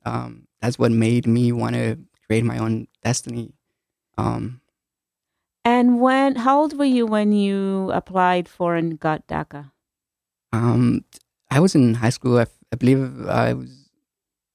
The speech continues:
Speaker 1: two thousand thirteen, so I had to be around sixteen, seventeen.
Speaker 2: And how did that change your life for you?
Speaker 1: Oh my God, it, it was com-, it was completely different. Um,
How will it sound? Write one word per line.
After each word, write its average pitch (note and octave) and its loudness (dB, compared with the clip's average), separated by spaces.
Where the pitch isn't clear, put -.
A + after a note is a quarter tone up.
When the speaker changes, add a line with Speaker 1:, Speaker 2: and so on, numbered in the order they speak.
Speaker 1:
two - -10
thousand A#2+ 0
thirteen, B2 0
so B2 -4
I C3+ -4
had C#3 0
to C3+ -16
be C3 2
around B2 2
sixteen, A#2+ 0
seventeen. A#2+ -2
Speaker 2:
And G#3+ 2
how A#3+ 4
did C4+ 2
that A#3 -2
change F#3+ -4
your F3 0
life E3+ -2
for E3+ -8
you? D#3 -8
Speaker 1:
Oh A#2 -14
my - -6
God, A#2 0
it, B2+ 0
it C3 4
was C3+ 4
com-, A#2+ -2
it C3 0
was B2+ 0
completely A#2+ 0
different. A2 -4
Um, G#2+ 0